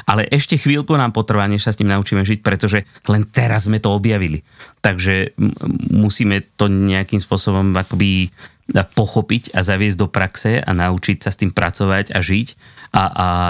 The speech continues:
naučiť sa, m, hľadať si nové joby, keď tie staré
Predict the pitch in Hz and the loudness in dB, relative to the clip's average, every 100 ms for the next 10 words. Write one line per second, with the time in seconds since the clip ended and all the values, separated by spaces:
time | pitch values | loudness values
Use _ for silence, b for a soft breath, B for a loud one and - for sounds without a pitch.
0 | 90 95 95 98 - 107 - 95 92 92 | 0 0 0 0 -2 -4 -2 0 0 -2
1 | 87 - - 95 90 85 85 98 98 92 | -2 -2 0 0 0 0 0 0 0 0
2 | 92 92 98 98 - 101 98 92 98 92 | 2 2 0 -2 0 0 0 0 -2 0
3 | 101 104 - 101 95 101 92 | -2 -4 -4 -4 -2 -2 -2